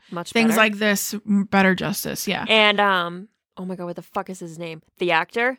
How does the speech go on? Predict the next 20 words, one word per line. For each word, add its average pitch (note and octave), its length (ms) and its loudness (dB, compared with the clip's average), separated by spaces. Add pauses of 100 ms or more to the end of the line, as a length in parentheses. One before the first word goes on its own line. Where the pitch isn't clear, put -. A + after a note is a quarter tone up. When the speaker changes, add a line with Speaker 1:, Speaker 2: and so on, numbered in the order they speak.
(100)
Speaker 1:
Love E3 180 -2
him. E3 160 -10
He G3 80 -8
was F#3+ 120 -6
in F3 100 -8
Boardwalk F3+ 280 -4
Speaker 2:
Oh, C4 40 6
uh, B3+ 220 4
Speaker 1:
Empire. A3+ 340 2
Speaker 2:
Charlie A3+ 280 0
Cox. A3 400 0 (320)
Speaker 1:
Yes. A3+ 640 2 (960)
Speaker 2:
Yeah. F#3+ 260 -10
Speaker 1:
Love F#3 100 -12
him. - 240 -20 (280)
Speaker 2:
Yeah, F#3 180 -8 (180)
he G#3 60 -8
was F#3+ 100 -8
pretty F3 200 -8
great. D#3+ 220 -10